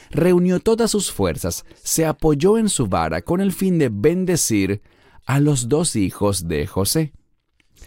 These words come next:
Así que cuando uno moría, pensó en sí mismo. No le importó la herencia y el legado del propósito de Dios.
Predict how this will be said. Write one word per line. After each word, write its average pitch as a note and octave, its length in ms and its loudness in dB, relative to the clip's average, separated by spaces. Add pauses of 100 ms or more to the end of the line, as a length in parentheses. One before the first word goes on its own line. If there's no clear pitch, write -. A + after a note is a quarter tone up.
(320)
Así E3+ 240 0
que F#3+ 120 -2
cuando D#3 420 2
uno A#3 340 2
moría, G2+ 480 0 (180)
pensó G2 380 0
en E2 80 -4
sí F2+ 140 -4
mismo. F#2 440 -2 (280)
No G3+ 200 2
le G#3+ 100 2
importó F3+ 440 0
la D3+ 100 2
herencia G2+ 500 0
y A#2+ 120 2
el F#2+ 140 2
legado A2+ 480 0
del B2+ 200 0
propósito D#3 680 -2
de G#2+ 120 0
Dios. D#2 500 -4